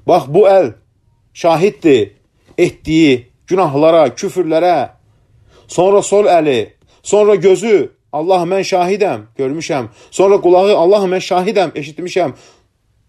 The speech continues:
Sonra ayağı, "Allah, mən şahidəm, bu ayaqlarla getmişdi o küfrə."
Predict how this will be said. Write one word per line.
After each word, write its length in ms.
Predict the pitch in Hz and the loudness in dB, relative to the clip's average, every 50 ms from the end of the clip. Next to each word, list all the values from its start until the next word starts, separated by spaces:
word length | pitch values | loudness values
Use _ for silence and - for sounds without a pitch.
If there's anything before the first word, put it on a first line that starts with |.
| _ _ | _ _
Sonra 260 | - - 170 185 196 | -4 -2 0 2 2
ayağı, 420 | 180 185 190 185 175 202 226 202 | 2 2 2 2 2 2 2 2
"Allah, 280 | 190 151 165 185 202 202 | 2 0 0 0 0 0
mən 200 | 185 190 202 190 | -2 -4 -6 -4
şahidəm, 480 | - - 185 180 196 220 214 208 180 147 - _ - | -2 -2 -2 -2 0 0 -2 -2 -2 -4 -8 _ -10
bu 140 | 143 165 196 | -4 0 2
ayaqlarla 500 | 208 208 202 185 202 247 269 254 240 220 | 2 2 2 2 0 0 0 -2 -2 -4
getmişdi 460 | 202 175 185 170 - 180 160 - 175 | -4 -2 -4 -4 -4 -6 -10 -10 -10
o 20 | 156 | -10
küfrə." 500 | 151 - 151 127 143 143 135 120 101 | -10 -12 -12 -8 -6 -4 -4 -4 -4